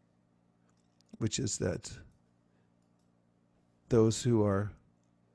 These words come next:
engaged in the practice of devotional service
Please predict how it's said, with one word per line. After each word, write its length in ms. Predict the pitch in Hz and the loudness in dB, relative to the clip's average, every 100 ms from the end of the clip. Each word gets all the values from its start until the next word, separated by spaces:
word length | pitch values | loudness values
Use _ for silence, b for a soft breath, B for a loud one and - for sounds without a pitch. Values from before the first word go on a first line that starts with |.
| _ b b b b b b b b _ _ _ _ _ _ - B B B B B B B - - | _ b b b b b b b b _ _ _ _ _ _ -20 B B B B B B B -20 -4
engaged 460 | 131 110 131 143 131 | 0 4 6 6 4
in 80 | 120 | 0
the 60 | |
practice 500 | 110 127 117 120 - | 0 0 0 -4 -6
of 60 | 120 | -4
devotional 420 | 110 117 - 120 | 0 0 0 -6
service 640 | - 131 117 131 131 - | -2 2 2 2 -2 -10